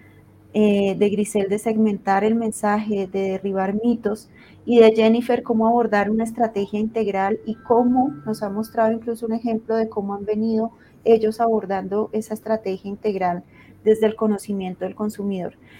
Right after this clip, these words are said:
Les agradezco de verdad muchísimo a todas, de verdad que todos los mensajes han sido valiosos. Y miren que en algún momento pensamos que se iba a repetir, pero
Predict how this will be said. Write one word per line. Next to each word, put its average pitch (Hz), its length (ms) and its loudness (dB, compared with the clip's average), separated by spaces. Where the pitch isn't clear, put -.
Les 220 180 4
agradezco 220 460 2
de 240 100 6
verdad 214 260 2
muchísimo 240 600 0
a 226 100 -2
todas, 240 440 2
de 226 120 2
verdad 196 300 -2
que 214 120 -10
todos 233 300 2
los 247 140 -2
mensajes 208 500 -4
han 220 120 0
sido 226 240 0
valiosos. 214 640 0
Y 226 80 2
miren 233 260 2
que 277 100 0
en 269 60 2
algún 220 280 2
momento 226 420 0
pensamos 226 480 -2
que 247 100 -6
se 247 140 -2
iba 208 140 0
a - 20 -6
repetir, 226 600 -2
pero 226 380 2